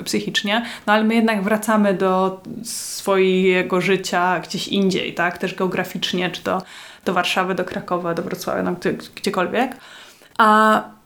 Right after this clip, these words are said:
te osoby, które tam mieszkają, po prostu są w tym cały czas i nie mogą wyjechać i nie mogą, e, znaczy, no,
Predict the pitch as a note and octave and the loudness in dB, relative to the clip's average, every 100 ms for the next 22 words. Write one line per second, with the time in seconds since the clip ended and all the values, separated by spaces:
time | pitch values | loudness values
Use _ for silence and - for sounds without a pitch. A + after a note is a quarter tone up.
0 | _ - G#3+ A3+ A3+ G#3+ G#3+ A3+ A3 G3+ | _ -4 -2 0 0 -2 0 0 2 2
1 | - - G3 G#3 A3 G3+ - G#3 G#3 G3+ | 0 0 0 0 0 -4 -4 -4 -2 -4
2 | G3+ G3 F#3 F#3+ F#3+ F3+ - - G3 F#3 | -4 -2 0 0 0 -2 -4 -8 -6 -4
3 | F#3 F#3+ G#3 F3+ F3 F3+ - - - F#3+ | -2 2 2 0 -4 -6 -8 -8 0 2
4 | - - - - - - - G#3 F#3+ G3 | 2 -4 -8 -10 -10 -10 -6 -4 -2 0
5 | F#3+ G3 F#3 F#3 F#3+ F#3+ F#3+ F#3+ G3 G3 | 0 0 0 0 0 2 2 2 0 0
6 | G3 F#3+ F#3+ - A3 - | -2 -2 -4 -6 -6 -6